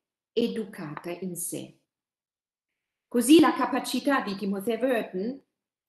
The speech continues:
di vivere e, e descrivere la storia dell'arte sacra e la prassi sacramentale nei suoi scritti, che si manifesta nelle scelte degli autori,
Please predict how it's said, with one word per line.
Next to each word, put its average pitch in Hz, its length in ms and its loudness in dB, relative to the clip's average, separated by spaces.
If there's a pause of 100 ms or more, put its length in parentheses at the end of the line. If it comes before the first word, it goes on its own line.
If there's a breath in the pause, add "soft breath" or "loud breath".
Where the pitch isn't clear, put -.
di 190 180 -2
vivere 214 360 4
e, 175 340 0
e 185 120 -2
descrivere 190 680 -2
la 180 120 -4
storia 302 600 2
dell'arte 202 400 0
sacra 175 680 -4
e 190 100 -6
la 175 120 -4
prassi 196 1000 -6
sacramentale 185 1080 -2
nei 175 220 -4
suoi 170 240 -4
scritti, 247 800 -4 (420)
che 233 120 -2
si 247 180 6
manifesta 277 720 4
nelle 185 220 -4
scelte 214 540 0
degli 190 260 0
autori, 180 960 4